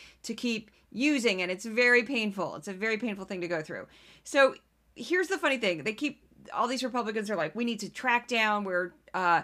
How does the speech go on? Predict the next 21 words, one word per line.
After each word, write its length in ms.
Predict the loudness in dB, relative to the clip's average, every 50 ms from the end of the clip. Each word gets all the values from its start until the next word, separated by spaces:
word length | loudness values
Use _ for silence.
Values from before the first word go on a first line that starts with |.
| 0 _ _ _ _ _ 4
Biden 300 | 6 8 8 8 6 4
was 180 | 0 0 -2 -4
at 80 | -6
the 80 | -8 -6
time." 240 | -4 -2 -2 -2 -2
Now, 80 | -2
Biden 320 | 0 4 4 4 4 4 2
was 220 | 0 -2 0 2
not 220 | 2 2 2 2
vice 220 | 0 -2 -2 -2 -4
president, 520 | -4 -4 -4 -4 -4 -4 -6 -6 -6 -8 -8
and 220 | -8 -8 -8 -6 -4
Biden 260 | -2 -2 -2 -2 -4
was 160 | -6 -6 -6 -4
not 200 | -6 -6 -6 -8
president 480 | -6 -2 -2 -2 0 0 -2 -2 -2
when 120 | -4 -4 -4
this 140 | -4 -4
text 340 | -4 -4 -4 -4 -6 -8 -8
was 260 | -8 -8 -8 -10 -14 -18 -18
sent. 400 | -12 -8 -6 -4 -4 -6 -8